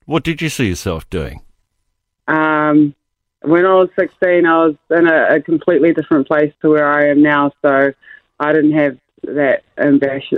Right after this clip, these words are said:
Speaker 2: am-, amb-, ambition or drive at all. So, um, no, I'm pretty, I'm pretty grateful for
Speaker 1: Well,
Speaker 2: the life
Speaker 1: congrat-
Speaker 2: change today.
Speaker 1: Well, congratulations on a fantastic achievement.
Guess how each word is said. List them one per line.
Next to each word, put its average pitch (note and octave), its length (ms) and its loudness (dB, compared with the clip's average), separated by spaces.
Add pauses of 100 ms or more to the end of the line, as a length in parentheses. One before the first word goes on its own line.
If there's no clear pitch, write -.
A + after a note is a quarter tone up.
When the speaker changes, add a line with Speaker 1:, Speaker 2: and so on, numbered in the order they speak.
Speaker 2:
am-, D3 180 2
amb-, C#3+ 420 2 (280)
ambition F3 560 2
or D3 360 2
drive C3+ 440 -2 (200)
at C#3 180 0
all. C3+ 280 2 (100)
So, C3+ 280 0 (840)
um, C3+ 540 0 (260)
no, D3+ 120 4
I'm C3+ 220 0
pretty, C#3+ 500 0 (120)
I'm D3+ 120 -2
pretty D3+ 380 -2
grateful D3 340 -4 (260)
for C#3 240 -4 (580)
Speaker 1:
Well, F#3 120 -2
Speaker 2:
the D#3+ 140 2
life D#3+ 140 -4
Speaker 1:
congrat- F#3+ 240 -6
Speaker 2:
change F4+ 160 -6
today. F3 140 -2 (1200)
Speaker 1:
Well, C3 200 -4
congratulations C3 920 -2
on B2 100 2
a A2+ 60 -2
fantastic B2+ 720 -6
achievement. A#2+ 880 -2